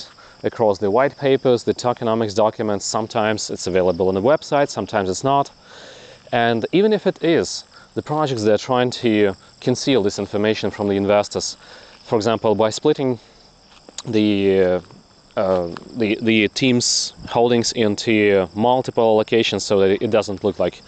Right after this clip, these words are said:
a team is holding a lot of tokens, but actually the team is still holding a lot of tokens. And it is possible for the team,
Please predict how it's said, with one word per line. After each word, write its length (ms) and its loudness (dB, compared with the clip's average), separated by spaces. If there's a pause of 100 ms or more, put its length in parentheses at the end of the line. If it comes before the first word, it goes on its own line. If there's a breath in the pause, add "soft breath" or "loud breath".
(340 loud breath)
a 40 -4
team 440 0
is 120 -4
holding 340 0
a 40 2
lot 120 2
of 100 -4
tokens, 380 0
but 180 -2
actually 380 -2
the 80 2
team 220 0
is 80 -2
still 320 0 (160)
holding 360 -2
a 20 -4
lot 120 2
of 100 -4
tokens. 480 -4 (520 loud breath)
And 160 2
it 80 2
is 160 0
possible 420 0
for 120 -2
the 100 2
team, 380 0